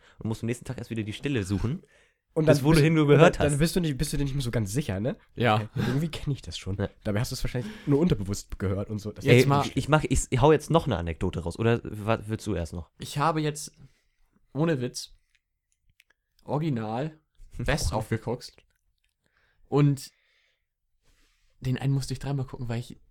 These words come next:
Speaker 3: mir echt nicht mehr sicher war, hab ich den angefangen? Hab ich den nicht angefangen?
Speaker 2: <laughs> Ach, Jonas.
Speaker 1: Sehr gut. Ich habe, ich bin heute Morgen aufgewacht mit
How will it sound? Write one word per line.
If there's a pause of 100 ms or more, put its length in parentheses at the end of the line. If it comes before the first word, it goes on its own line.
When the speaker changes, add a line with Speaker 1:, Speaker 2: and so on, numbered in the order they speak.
(260)
Speaker 3:
mir
echt
nicht
mehr
sicher
war,
hab
ich
den
angefangen?
Hab
ich
den
nicht
angefangen? (200)
Speaker 2:
<laughs>
Ach,
Jonas. (320)
Speaker 1:
Sehr
gut. (340)
Ich
habe, (200)
ich
bin
heute
Morgen
aufgewacht (600)
mit